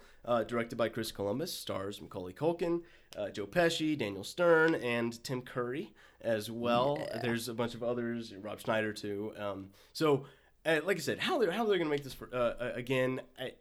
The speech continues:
Speaker 1: I, as far as, like, how are they gonna get him to be alone? They took him away from home. How is he gonna end up in New York alone? I thought it was brilliant how they made it happen. Uh, they make sure, the family makes sure that Kevin is in the van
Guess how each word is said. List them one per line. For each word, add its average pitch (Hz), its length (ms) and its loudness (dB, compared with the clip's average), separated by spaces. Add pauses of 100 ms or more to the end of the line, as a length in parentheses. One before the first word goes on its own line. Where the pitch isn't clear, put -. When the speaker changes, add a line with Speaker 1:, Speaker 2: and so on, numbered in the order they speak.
(120)
Speaker 1:
I, 151 60 -4
as 156 260 0
far 233 200 2
as, 220 120 4
like, 139 140 0
how 170 180 6
are 180 60 2
they 170 80 2
gonna 151 180 4
get 135 160 0
him 139 140 2
to - 60 -8
be 135 120 2
alone? 120 580 4 (240)
They 117 140 0
took 147 180 -2
him 160 80 2
away 135 220 4
from 131 160 -4
home. 123 280 2
How 143 220 2
is 160 100 -4
he 165 60 -6
gonna 139 140 4
end 127 100 2
up 120 140 0
in 107 100 -4
New 104 100 -2
York 147 260 2
alone? 123 460 2 (300)
I 185 80 4
thought 208 200 8
it 151 60 6
was 127 100 0
brilliant 120 420 4
how 117 120 4
they 110 120 0
made 110 260 2
it 120 220 0
happen. 123 580 2 (400)
Uh, 120 240 4
they 120 160 2
make 151 220 6
sure, 143 340 6
the 135 100 2
family 131 320 4
makes 127 200 0
sure 131 180 4
that 127 140 -2
Kevin 120 280 0
is 117 120 0
in 120 80 2
the 117 80 2
van 117 480 2